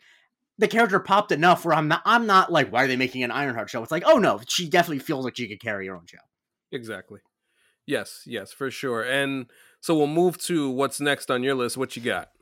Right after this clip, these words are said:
Speaker 1: Uh, I toyed between three and four for this, the most of any of them, but my number four is a Secret Invasion.
Speaker 2: Ah, same here for me, so we can talk
Speaker 1: Yeah.
Speaker 2: about it at the same time.
Speaker 1: It's just, it's gonna,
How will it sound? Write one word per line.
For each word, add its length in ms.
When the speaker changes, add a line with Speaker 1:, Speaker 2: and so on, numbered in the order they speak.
Speaker 1:
Uh, 280
I 140
toyed 360
between 440
three 180
and 80
four 220
for 120
this, 220
the 140
most 320
of 80
any 180
of 60
them, 400
but 260
my 80
number 120
four 300
is 260
a 80
Secret 360
Invasion. 400
Speaker 2:
Ah, 180
same 300
here 160
for 140
me, 160
so 140
we 80
can 200
talk 200
Speaker 1:
Yeah. 40
Speaker 2:
about 200
it 20
at 80
the 80
same 240
time. 320
Speaker 1:
It's 200
just, 220
it's 180
gonna, 280